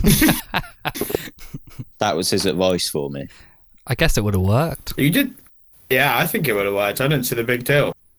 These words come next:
Speaker 1: Yeah, maybe.
Speaker 3: She did it in Lady Bird.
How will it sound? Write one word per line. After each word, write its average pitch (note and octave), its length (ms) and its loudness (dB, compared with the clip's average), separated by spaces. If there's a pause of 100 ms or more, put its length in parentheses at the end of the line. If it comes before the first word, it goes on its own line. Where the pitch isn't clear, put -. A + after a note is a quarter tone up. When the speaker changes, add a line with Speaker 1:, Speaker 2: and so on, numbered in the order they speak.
(1200)
Speaker 1:
Yeah, D#2 380 0
maybe. D2+ 420 0 (460)
Speaker 3:
She - 160 -6
did E3+ 160 2
it A2+ 80 4
in G#2+ 80 -2
Lady C3 240 2
Bird. B2+ 340 0